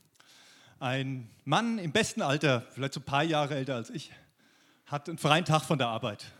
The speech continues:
Es ist schönes Wetter draußen, er überlegt sich, "Was mache ich denn heute mal?" Und, äh, denkt sich, "Ach, weißt du was, ich gehe in den Park. Ich genieße den Tag im Park, hab meine Ruhe, einfach nur für mich." Er geht zum Kiosk, kauft sich eine Tageszeitung,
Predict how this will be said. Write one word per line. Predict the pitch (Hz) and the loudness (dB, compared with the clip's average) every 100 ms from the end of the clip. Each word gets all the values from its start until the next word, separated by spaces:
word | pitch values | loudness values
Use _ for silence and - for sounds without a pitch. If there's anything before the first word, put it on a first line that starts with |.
| - | -14
Es | - | -10
ist | - | -4
schönes | - 190 185 147 | 0 2 2 2
Wetter | 202 214 180 | 2 2 2
draußen, | 151 156 151 | 2 2 2
er | 156 | 0
überlegt | 151 180 - | 2 0 -2
sich, | 160 | -6
"Was | 160 - | -6 -2
mache | 135 165 | -2 -2
ich | |
denn | - 117 | -2 -4
heute | 107 104 | -4 -6
mal?" | 98 90 - _ _ _ _ _ _ | -8 -10 -12 _ _ _ _ _ _
Und, | - 113 120 202 | -10 -6 -8 -8
äh, | 135 110 113 123 | -8 -6 -8 -10
denkt | 139 151 | -10 -10
sich, | 147 | -10
"Ach, | - | -10
weißt | - 120 | -10 -8
du | 120 | -4
was, | 131 139 | -4 -6
ich | - | -12
gehe | 135 131 | -8 -8
in | |
den | 113 - | -8 -12
Park. | 120 117 - - | -12 -14 -16 -18
Ich | - | -10
genieße | 135 226 254 - | -4 -2 -2 -4
den | 175 | -6
Tag | - 165 196 202 | -2 -2 -2 -4
im | 156 | -10
Park, | - 170 196 - | -8 -6 -6 -8
hab | 156 | -8
meine | 147 139 | -6 -4
Ruhe, | 135 247 254 208 - - - | -4 -2 -2 -2 -8 -18 -4
einfach | 156 165 | -4 -2
nur | 156 147 | -4 -4
für | 143 | -2
mich." | 233 226 | -2 -2
Er | 160 | -4
geht | 180 | -4
zum | 160 | -6
Kiosk, | - 254 220 202 | -6 -2 -2 -2
kauft | - 170 - | -2 -4 -4
sich | 156 | -8
eine | 139 | -2
Tageszeitung, | 214 220 175 - 156 151 156 143 | -2 -2 -4 0 2 2 -2 -8